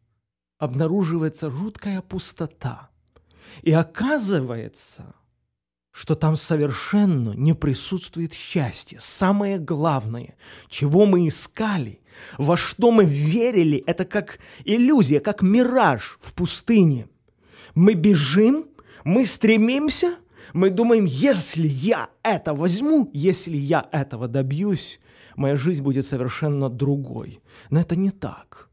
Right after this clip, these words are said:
Оказывается, что счастье Бог спрятал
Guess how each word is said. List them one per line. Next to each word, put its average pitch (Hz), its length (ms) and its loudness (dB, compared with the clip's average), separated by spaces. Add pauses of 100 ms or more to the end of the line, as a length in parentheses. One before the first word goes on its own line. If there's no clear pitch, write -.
(500)
Оказывается, 175 840 2
что - 300 0
счастье - 1000 -8 (380)
Бог 135 600 0
спрятал - 880 -4